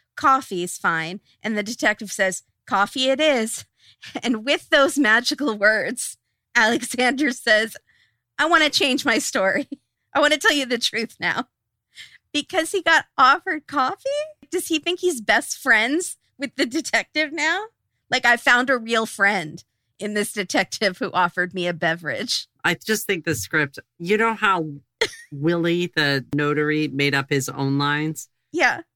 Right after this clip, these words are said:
Speaker 2: This was a case of there was a loose outline.
Speaker 1: Right. <laughs>
Speaker 2: Or lines were cut last minute, but we needed more information here.
Speaker 1: Because literally it goes, "Coffee it is,"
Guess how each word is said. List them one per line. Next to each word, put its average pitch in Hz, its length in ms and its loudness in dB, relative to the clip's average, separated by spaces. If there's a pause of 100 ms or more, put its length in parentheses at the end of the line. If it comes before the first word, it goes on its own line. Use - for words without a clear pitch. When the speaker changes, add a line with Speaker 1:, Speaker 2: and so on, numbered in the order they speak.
Speaker 2:
This 160 360 -2
was 165 240 -4
a 156 80 -2
case 143 400 -2
of 127 340 -2
there 147 160 2
was 147 180 0
a 139 60 0
loose 139 480 0
outline. 139 640 -2 (320)
Speaker 1:
Right. 202 280 2
<laughs> - 60 -10 (340)
Speaker 2:
Or 156 140 2
lines 151 440 2
were 139 120 -6
cut 151 280 -2
last 127 320 0
minute, 156 480 0
but 143 260 -4
we 160 160 0
needed 156 380 -2
more 151 600 0 (180)
information 135 840 -2
here. 123 300 -2
Speaker 1:
Because 254 400 0
literally 269 560 4
it 220 140 0
goes, 214 480 2 (320)
"Coffee 294 600 2
it 233 220 0
is," 185 640 0